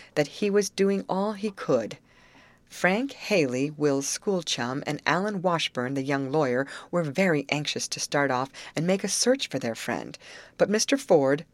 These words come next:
though deeply grateful to them, thought it might complicate matters. So, much against their desire, the two young men were forced to remain in Deepdale. "Though we may take a run down and see you," said Alan to Betty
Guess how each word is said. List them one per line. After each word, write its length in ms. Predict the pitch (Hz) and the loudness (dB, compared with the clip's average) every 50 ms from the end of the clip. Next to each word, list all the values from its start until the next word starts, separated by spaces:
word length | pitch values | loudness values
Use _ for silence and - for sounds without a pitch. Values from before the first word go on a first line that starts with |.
| _ | _
though 160 | - 147 143 139 | -2 0 0 0
deeply 440 | 139 - 202 202 - - 165 147 | 0 0 -2 -2 -2 -2 -2 -2
grateful 420 | 135 - - 196 - - - 139 - | 0 2 4 4 4 2 0 -4 -6
to 120 | - - | -6 -6
them, 280 | - 123 120 123 156 160 - - - - - _ | -4 -2 -2 -2 -2 -4 -8 -12 -18 -20 -8 _
thought 220 | - 196 196 208 226 | 0 0 2 2 2
it 140 | 220 - | 0 0
might 240 | 196 202 214 233 - | -2 -4 -4 -4 -8
complicate 600 | - - - 208 226 240 - 185 - 139 131 - | -6 -4 -2 -2 -2 -2 -6 -6 -4 -4 -4 -2
matters. 480 | - 131 117 98 - 57 50 - - - - - - - - - _ | -2 -2 -2 -2 -2 -2 -2 -4 -4 -6 -8 -14 -20 -20 -20 -18 _
So, 560 | - - - - - 156 135 127 131 139 156 170 | -6 -4 -2 2 2 2 4 4 2 0 0 -2
much 320 | 156 147 160 190 190 - | -2 0 0 0 0 -2
against 280 | 208 196 214 214 208 - | 0 0 0 0 2 2
their 120 | 208 202 | 2 2
desire, 520 | 196 214 190 170 160 135 123 123 131 143 151 | 4 2 2 2 2 2 2 2 0 -2 -2
the 100 | - 147 | -4 -4
two 240 | - - - 202 214 | -4 -2 -2 0 0
young 300 | 214 214 208 202 175 147 | 0 0 0 0 0 -2
men 220 | 135 131 131 135 | -2 -4 -4 -4
were 100 | 135 143 | -4 -4
forced 380 | 139 - - 151 143 143 - - | -4 -4 -2 -2 -2 -2 -2 -4
to 100 | - 156 | -4 -2
remain 260 | 147 143 135 131 131 | -2 -2 -2 -2 -2
in 100 | 127 131 | -4 -2
Deepdale. 560 | 131 147 139 139 - - - - - - - - _ _ - - - - - - - - - - _ | 0 0 0 0 -2 -4 -4 -4 -4 -8 -10 -16 _ _ -20 -20 -20 -20 -20 -20 -20 -20 -20 -20 _
"Though 200 | - 175 180 180 | 2 4 6 6
we 160 | 180 180 175 170 | 6 6 4 4
may 260 | 170 185 202 240 262 | 4 4 4 4 4
take 300 | - - 220 208 196 - | 4 4 4 4 4 4
a 60 | 170 | 4
run 280 | 160 180 185 175 170 151 | 4 4 4 4 4 6
down 240 | 180 170 156 143 | 6 6 6 4
and 120 | 131 127 - | 2 0 0
see 300 | - - - 240 277 285 | 0 2 4 6 6 6
you," 360 | 196 135 120 123 139 180 190 | 6 4 4 2 0 -2 -4
said 320 | - - - - 147 131 - | -2 0 2 2 2 0 2
Alan 360 | - 135 127 120 117 120 135 139 | 2 2 2 2 2 0 -2 -2
to 120 | - 147 | -4 -2
Betty 420 | 127 - 123 117 123 131 165 180 | 0 0 0 2 2 0 0 -2